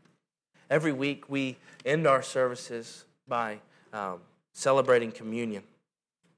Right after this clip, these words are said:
And if you are a believer, I would invite you to come and take as a remembrance of Christ's work to purchase and make us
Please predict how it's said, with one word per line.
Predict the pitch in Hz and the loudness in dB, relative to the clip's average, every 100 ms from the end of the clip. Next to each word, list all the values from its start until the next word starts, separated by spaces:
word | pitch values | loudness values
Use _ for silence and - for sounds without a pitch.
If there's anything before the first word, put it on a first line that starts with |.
| _ _ _ _ _ _ _ _ _ - | _ _ _ _ _ _ _ _ _ -2
And | |
if | 120 139 | -2 4
you | 156 | 8
are | 147 139 | 10 10
a | 120 | 8
believer, | 131 151 151 | 4 4 6
I | 131 143 | 6 6
would | 139 | 6
invite | 127 123 131 156 147 | 2 2 0 0 -2
you | |
to | 123 | -8
come | - 151 151 | -6 -4 -4
and | 123 | -4
take | 113 151 151 147 | -6 -2 -2 -2
as | 123 | -6
a | 123 | -2
remembrance | 117 123 151 143 - | -2 -2 -4 -4 -6
of | 113 | -12
Christ's | - 139 - | -4 -4 -2
work | 135 147 - | 2 2 2
to | |
purchase | - - 156 156 143 - - - - | -12 4 4 4 -6 -8 -14 -12 -6
and | 123 | -2
make | 123 156 156 | 2 2 0
us | 110 - - | -10 -10 -20